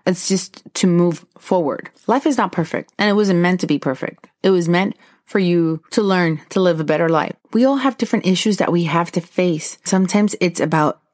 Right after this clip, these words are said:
letting go. It's sometimes as simple as letting go. I know you might be saying, "Well, it's simple for her because she doesn't know what I'm going through," and you're probably right. But I've learned throughout the years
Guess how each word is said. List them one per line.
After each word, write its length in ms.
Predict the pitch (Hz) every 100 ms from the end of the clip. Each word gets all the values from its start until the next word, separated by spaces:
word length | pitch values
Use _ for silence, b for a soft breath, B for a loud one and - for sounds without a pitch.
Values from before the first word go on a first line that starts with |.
| -
letting 420 | 170 147 143 147
go. 340 | 143 143 139 160 -
It's 180 | 175 170
sometimes 640 | - 170 170 190 196 202 - _ -
as 180 | 165 165
simple 640 | - 185 175 160 147 -
as 360 | 147 151 156 - - -
letting 400 | 147 135 - 160
go. 400 | 151 123 131 - B B B B B -
I 120 | 285
know 400 | 285 254 254 226 -
you 140 | 185
might 220 | 180 180
be 100 | 202
saying, 360 | 208 196 185 180
"Well, 220 | 151 160
it's 180 | 123 -
simple 320 | - 160 196
for 160 | - 139
her 440 | 208 269 170 180 b b b -
because 240 | 160 160
she 120 | 175
doesn't 180 | 156 156
know 100 | 143
what 140 | 139
I'm 80 | 131
going 280 | 147 202 262
through," 180 | 190 -
and 200 | 196 247
you're 80 | 269
probably 480 | 160 156 160 175 208
right. 360 | 254 302 - _ _ _ _ _ _ _ _ _ _ -
But 120 | 185
I've 160 | 175 170
learned 240 | 175 220
throughout 280 | 247 220 220
the 80 | 220
years 580 | 180 160 156 160 -